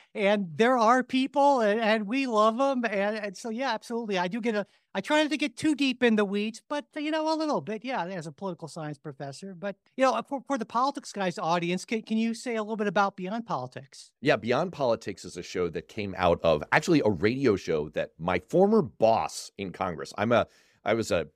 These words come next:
Speaker 2: congressional staffer for about a decade, ran congressional campaigns as a campaign manager. And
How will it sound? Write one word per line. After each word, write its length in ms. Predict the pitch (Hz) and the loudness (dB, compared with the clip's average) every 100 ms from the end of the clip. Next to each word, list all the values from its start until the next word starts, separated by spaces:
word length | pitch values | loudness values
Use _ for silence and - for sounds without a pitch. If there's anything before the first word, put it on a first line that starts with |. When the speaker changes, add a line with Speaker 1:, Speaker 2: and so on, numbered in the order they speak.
| - | -10
Speaker 2:
congressional 480 | 110 139 143 127 107 | 0 2 2 0 -2
staffer 440 | - 101 98 98 | 2 0 0 -6
for 100 | - | -6
about 180 | 73 69 | -8 -8
a 60 | |
decade, 520 | - 110 107 95 90 73 | -4 -4 -2 -4 -4 -4
ran 300 | 87 98 98 | -6 -6 -8
congressional 560 | 98 90 90 - 85 | -8 -4 -4 -4 -12
campaigns 640 | - 87 76 87 82 80 71 | -8 -8 -6 -8 -8 -8 -12
as 100 | 69 | -14
a 60 | |
campaign 480 | - 82 73 71 69 | -10 -10 -8 -8 -6
manager. 540 | 76 85 82 80 78 - _ _ _ 85 | -4 -4 -6 -6 -8 -8 _ _ _ -4
And 380 | 85 76 76 | -4 -4 -6